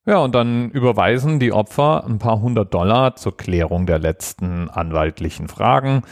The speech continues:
Ich meine, es ist ja auch ein kleines Investment, wenn man dafür vielleicht ein paar hunderttausend oder sogar eine Million bekommt. Und hören dann nie wieder was von dem nigerianischen Prinzen. Es interessiert auch eigentlich wenig,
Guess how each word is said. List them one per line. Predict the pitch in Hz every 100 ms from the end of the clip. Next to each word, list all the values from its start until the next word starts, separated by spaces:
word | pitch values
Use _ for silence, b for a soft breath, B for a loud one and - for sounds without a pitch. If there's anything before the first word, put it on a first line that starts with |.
| B _ _
Ich | -
meine, | 80
es | 85
ist | -
ja |
auch | 71
ein | 85
kleines | - 85 98 92
Investment, | 85 95 - 101 87
wenn | 87
man | 87
dafür | 80 80 -
vielleicht | - 87 82 -
ein | 95
paar | - 90 85 82 - -
hunderttausend | 127 110 - 110 120 113 98
oder | 85 85 80
sogar | 92 92
eine | 85 85
Million | 90 85 85 131 151
bekommt. | 143 143 143 151 - _ _ _ _ _ _ _ _
Und | 147 131
hören | 117 107
dann | 101 95
nie | 92
wieder | 85 76 85
was | 73 - -
von | - 82 78
dem | 78
nigerianischen | 80 85 87 82 73 73 87 87
Prinzen. | - - 87 - 90 _ _ _ _ _ _ _ _ _ _ _ _ _ _ _ _ _ _ _ _ _
Es | 117
interessiert | 135 - 120 135 -
auch | 117 -
eigentlich | 95 104 104 92
wenig, | 92 92 95 -